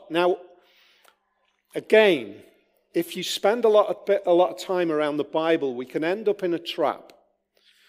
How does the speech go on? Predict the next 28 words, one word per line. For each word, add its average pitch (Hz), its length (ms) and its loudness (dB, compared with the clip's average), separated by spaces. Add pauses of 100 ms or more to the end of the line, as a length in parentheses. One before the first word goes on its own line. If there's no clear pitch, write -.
(120)
We 170 100 -2
can 185 160 -2
end 233 220 2
up - 120 0
in 208 120 0
a 202 40 -2
trap 196 380 0
of 165 140 -4
knowing 185 500 4
something - 720 -10 (1000)
and 160 240 -4
kind 196 380 0
of 196 160 2 (960)
diluting 156 840 -2
the 139 140 -4
impact 139 500 -8
of 123 160 -6
it. - 140 -14 (1300)
One 190 160 2
of 247 80 4
the 180 80 -12
things 220 360 0
that 180 100 2
we 175 100 -2
know 170 300 2
of 170 160 0 (120)
i-, 175 100 -2 (100)
as - 240 -2